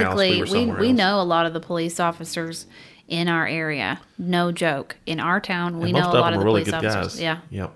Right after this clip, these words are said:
Speaker 2: they're
Speaker 1: yeah.
Speaker 2: not
Speaker 1: Fort, Fort Smith, the next town over, not so much. Um,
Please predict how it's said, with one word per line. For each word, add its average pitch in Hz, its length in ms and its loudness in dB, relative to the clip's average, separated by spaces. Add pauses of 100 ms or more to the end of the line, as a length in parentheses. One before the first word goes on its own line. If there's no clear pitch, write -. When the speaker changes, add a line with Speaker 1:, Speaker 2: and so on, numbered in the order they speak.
Speaker 2:
they're 90 120 -4
Speaker 1:
yeah. - 60 -2
Speaker 2:
not 98 200 -2 (720)
Speaker 1:
Fort, 233 340 2 (180)
Fort 233 340 2
Smith, 233 380 0
the 208 80 -4
next 190 240 0
town 190 220 -4
over, 214 580 -4
not 180 220 -2
so - 120 -6
much. - 600 -4 (100)
Um, 170 360 0